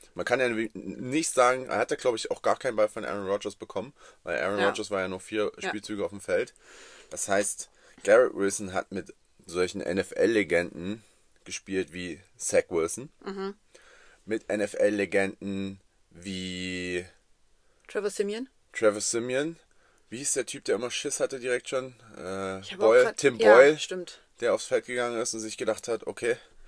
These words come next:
Speaker 2: Ich hab Angst, ich hab Angst, ich
Speaker 1: warum
Speaker 2: hab
Speaker 1: haben,
Speaker 2: Angst.
Speaker 1: warum haben heute, äh, wir ausgerechnet die weißen Hosen an und nicht die anderen?“
Speaker 2: <laughs> Sehr gut.
Speaker 1: Ähm,
Speaker 2: Ja.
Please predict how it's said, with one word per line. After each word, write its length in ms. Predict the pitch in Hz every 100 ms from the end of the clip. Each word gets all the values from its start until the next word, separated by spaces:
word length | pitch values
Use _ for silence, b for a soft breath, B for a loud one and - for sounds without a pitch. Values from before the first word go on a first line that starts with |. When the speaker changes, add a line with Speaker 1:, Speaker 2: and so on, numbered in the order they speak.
| -
Speaker 2:
Ich 60 |
hab 80 | -
Angst, 280 | 254 269 -
ich 60 | 294
hab 80 |
Angst, 220 | - 285 302
ich 40 |
Speaker 1:
warum 160 | - 254
Speaker 2:
hab 80 |
Speaker 1:
haben, 120 | 247 -
Speaker 2:
Angst. 140 | -
Speaker 1:
warum 320 | - 107 113 110
haben 180 | 123
heute, 1000 | 120 117 113 117 113 107 - - 80 110 101
äh, 40 |
wir 180 | 110 135
ausgerechnet 580 | 104 - 104 120 139 120
die 100 | 113
weißen 300 | 113 123 123
Hosen 240 | 127 127
an 180 | 107 -
und 80 | 110
nicht 180 | 107 -
die 60 |
anderen?“ 280 | 95 110 123
Speaker 2:
<laughs> 1120 | - - - - 285 - - 392 - - -
Sehr 260 | - - 180
gut. 140 | 170 - B 247 B B B
Speaker 1:
Ähm, 300 | 104 101 101
Speaker 2:
Ja. 180 | 104 -